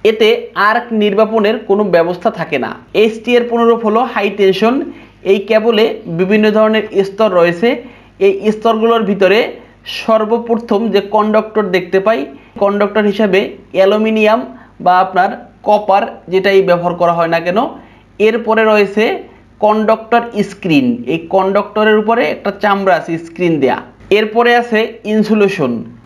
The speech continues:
এরপরে আছে নন মেটালিক স্ক্রিন এবং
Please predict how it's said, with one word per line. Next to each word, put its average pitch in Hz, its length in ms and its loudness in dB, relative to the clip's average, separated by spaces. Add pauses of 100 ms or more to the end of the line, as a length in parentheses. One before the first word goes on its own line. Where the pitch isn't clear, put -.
এরপরে 214 420 2
আছে 240 400 -2 (180)
নন 175 360 0
মেটালিক 226 640 0
স্ক্রিন 208 640 -2
এবং 226 440 0